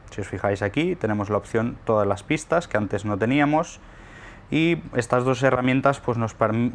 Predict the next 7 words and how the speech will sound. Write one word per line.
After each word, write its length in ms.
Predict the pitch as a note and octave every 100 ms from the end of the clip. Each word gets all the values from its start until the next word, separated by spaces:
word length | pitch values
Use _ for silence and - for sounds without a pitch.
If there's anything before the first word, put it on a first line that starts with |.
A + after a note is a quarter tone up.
| -
permiten 480 | A#2 B2 A#2+ B2+
manipular 640 | B2+ B2+ A#2 B2 A#2+ B2 B2
diferentes 580 | B2 B2 A#2+ A#2 A#2 -
pistas 460 | - B2 - A#2 A2+
a 60 |
la 120 | A2+
vez, 400 | C3+ D#3+ G#3+ -